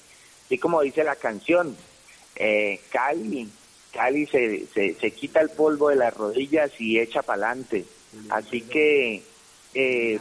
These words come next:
pero no faltan los, los cabezones que, que sacan, eh, que se sacan tradicionalmente. Estas comparsas,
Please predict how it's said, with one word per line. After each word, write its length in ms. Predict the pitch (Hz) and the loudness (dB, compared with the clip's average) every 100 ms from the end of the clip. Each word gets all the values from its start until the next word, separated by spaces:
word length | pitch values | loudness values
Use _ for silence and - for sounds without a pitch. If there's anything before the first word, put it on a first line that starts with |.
| - | 0
pero 240 | 143 135 | 0 2
no 160 | 127 131 | 2 0
faltan 500 | 170 165 165 180 156 | 2 0 2 0 0
los, 320 | 131 117 - - | -2 -4 -10 -6
los 200 | 110 120 | -2 -2
cabezones 640 | - 113 110 117 131 156 | 0 -2 -2 -2 -2 -2
que, 500 | - 147 123 104 87 - - - - - - - | 0 2 2 0 -6 -16 -20 -20 -20 -20 -20 -2
que 200 | 123 110 | 0 0
sacan, 520 | - 127 160 151 143 - | -2 -2 -2 -2 -4 -6
eh, 760 | 120 117 110 104 98 92 - - - - | -2 2 2 0 -2 -6 -10 -14 -20 -10
que 120 | - 120 | -6 -4
se 140 | 117 | -4
sacan 340 | 127 120 151 | -4 -4 -4
tradicionalmente. 1040 | 147 131 113 107 101 110 135 196 190 - 82 - - - - - | -2 -2 -2 -6 -4 -4 0 -2 -2 -6 -10 -12 -20 -20 -6 -2
Estas 320 | 160 - 208 | 0 2 0
comparsas, 720 | - 156 - 156 - 180 | -2 -4 0 0 2 -2